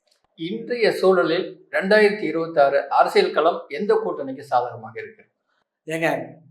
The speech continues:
Speaker 2: நான் தான் அந்த வரலாறு ஏற்கனவே தொடங்கும் போதே சொல்லிட்டேன். மீண்டும் தி மு க ஆட்சிக்கு வந்ததே கிடையாதுங்க. ஒரு முறை ஆட்சி செஞ்சா அடுத்த முறை ஆட்சி இழந்திருக்காங்க. மீண்டும் ஆட்சிக்கு வருகின்ற வாய்ப்பு அண்ணா தி மு க,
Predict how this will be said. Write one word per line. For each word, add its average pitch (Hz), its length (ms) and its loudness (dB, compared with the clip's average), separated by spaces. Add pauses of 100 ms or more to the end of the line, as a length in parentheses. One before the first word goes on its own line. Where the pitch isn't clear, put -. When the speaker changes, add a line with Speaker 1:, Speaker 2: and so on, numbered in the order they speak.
(120)
Speaker 2:
நான் 139 240 0
தான் 196 100 4
அந்த 196 60 2
வரலாறு 175 360 6
ஏற்கனவே 175 280 0
தொடங்கும் 180 340 4
போதே 185 140 -2
சொல்லிட்டேன். 147 420 -2
மீண்டும் 233 540 2
தி 233 180 -6
மு 233 120 -2
க 233 120 6
ஆட்சிக்கு - 380 8
வந்ததே 202 360 4
கிடையாதுங்க. 151 560 2 (420)
ஒரு 170 240 4
முறை 220 180 8
ஆட்சி 170 360 6
செஞ்சா 262 40 2
அடுத்த 196 200 2
முறை 202 160 8
ஆட்சி 196 300 6
இழந்திருக்காங்க. 170 580 4 (440)
மீண்டும் 262 500 2
ஆட்சிக்கு 220 500 6
வருகின்ற 190 480 4
வாய்ப்பு 226 760 6
அண்ணா 175 240 2
தி 202 200 4
மு 214 160 0
க, 170 400 6